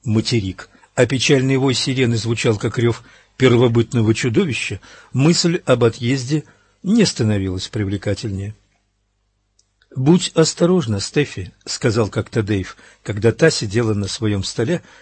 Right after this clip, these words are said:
держа на коленях жёлтый рабочий блокнот, в который широким почерком с лак-, с наклоном влево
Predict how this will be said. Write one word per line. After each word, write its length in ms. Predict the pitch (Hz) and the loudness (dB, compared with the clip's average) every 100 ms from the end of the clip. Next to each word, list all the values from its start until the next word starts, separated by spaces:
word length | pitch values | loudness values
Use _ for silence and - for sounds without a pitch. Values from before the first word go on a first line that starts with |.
| _ - | _ 0
держа 400 | 120 139 151 170 | 4 4 4 2
на 100 | 143 | 2
коленях 440 | 127 151 123 104 | 0 -2 -2 -2
жёлтый 340 | 95 143 131 | 0 0 2
рабочий 380 | 110 101 123 127 | -2 -2 -4 -4
блокнот, 520 | 104 110 117 - 95 | -2 -2 -2 -4 -6
в 60 | - | -8
который 340 | - 95 107 | -10 -6 -4
широким 460 | 101 117 104 - 92 | -4 -4 -4 -4 -6
почерком 560 | - 170 123 92 90 - - - | -4 -2 -2 -4 -8 -10 -18 -14
с 160 | - - | -6 -2
лак-, 280 | 113 117 - | 0 0 -4
с 160 | - | -2
наклоном 680 | 131 127 - 127 123 110 104 | 0 2 2 2 4 4 2
влево 500 | 107 117 107 87 87 | 2 2 2 -2 -8